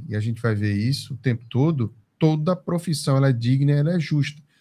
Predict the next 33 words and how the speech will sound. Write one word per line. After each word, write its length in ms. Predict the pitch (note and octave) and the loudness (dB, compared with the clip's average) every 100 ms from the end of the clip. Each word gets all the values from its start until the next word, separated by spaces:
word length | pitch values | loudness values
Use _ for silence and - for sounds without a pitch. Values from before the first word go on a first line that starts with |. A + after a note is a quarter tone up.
| _ - | _ 0
E 60 | |
a 40 | D3 | 2
gente 160 | G3+ | 2
precisa 220 | G3+ C4+ | 0 -4
fazer 240 | G#3 F3 E3 | -2 -2 -2
também 240 | E3+ E3 | -2 -2
a 40 | E3 | -2
seguinte 280 | E3 F3+ E3+ | -4 -4 -2
reflexão. 640 | E3 D#3+ - D3 D3+ B2 | -4 -6 -4 -2 2 0
Aqui 220 | G#2+ C3+ | 0 -2
no 80 | C#3+ | -2
Brasil, 480 | C#3+ C#3 A#2 C3 D#3+ | 2 2 0 -2 -4
profissões 480 | - C#3 - C#3+ B2+ | -4 -6 -2 0 0
existem, 640 | A#2 A2 F3 - C#3 A2 _ _ _ _ _ _ _ _ - | 0 0 -2 -4 -6 -8 _ _ _ _ _ _ _ _ -8
né? 300 | G2+ D3 F3 | -4 -4 -4
Existem. 800 | A#2 A2 G2+ D3+ E3 - G#2 A#2 - _ _ | -2 0 2 0 -2 -4 -4 -6 -12 _ _
E 80 | B2+ | 4
muitos 340 | C#3+ A#3+ A#3+ | 6 6 2
irmãos 440 | F3+ D3 C3+ F#3 - | 4 6 6 4 2
também, 360 | D3+ B2 D3+ | 2 2 2
às 140 | D3 A#2+ | 0 0
vezes, 120 | B2+ | -2
vão 160 | C3 C3 | -2 -2
pra 220 | - A#2+ | -2 -6
fora 460 | - - B2+ D#3 B2+ | -6 -4 -2 0 -2
do 120 | A#2 | -2
país, 680 | A#2+ A2 B2+ D#3 - - _ _ _ _ _ _ _ _ _ _ | -2 0 0 -2 -6 -10 _ _ _ _ _ _ _ _ _ _
às 180 | - G#2 | -4 -2
vezes 120 | B2+ | -2
pra 140 | C#3 D#3+ | -2 -2
poder 260 | E3 D#3+ | 0 2
ganhar 280 | E3+ E3+ F#3+ | 2 2 2
mais. 680 | A3 F3 D#3+ C#3 - - - | 2 2 4 2 0 -10 -18